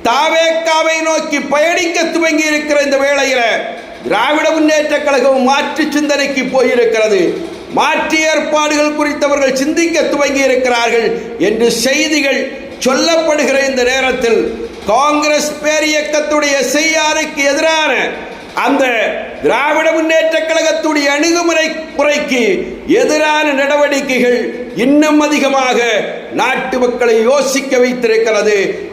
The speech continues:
ஆக, காங்கிரஸ் பேரியக்கம் தாவேக்காவோடு கரம் கோர்க்க போகிறதா? அப்படி தாவேக்கா காங்கிரஸோடு கரம் கோர்க்கிற போது, தமிழ்நாட்டுடைய அரசியல் களத்திலே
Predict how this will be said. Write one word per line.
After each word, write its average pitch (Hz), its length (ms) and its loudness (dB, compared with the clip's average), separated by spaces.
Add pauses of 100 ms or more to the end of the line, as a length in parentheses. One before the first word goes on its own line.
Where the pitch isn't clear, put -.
ஆக, 247 460 2
காங்கிரஸ் 269 840 0 (100)
பேரியக்கம் 262 800 0 (360)
தாவேக்காவோடு 254 1160 2
கரம் 262 380 0
கோர்க்க 262 440 0
போகிறதா? 202 840 0 (140)
அப்படி 247 340 2
தாவேக்கா 277 840 0 (520)
காங்கிரஸோடு 294 1000 2 (100)
கரம் 320 400 2
கோர்க்கிற 320 440 2
போது, 214 600 4 (240)
தமிழ்நாட்டுடைய 247 760 2
அரசியல் 262 680 0
களத்திலே 233 680 0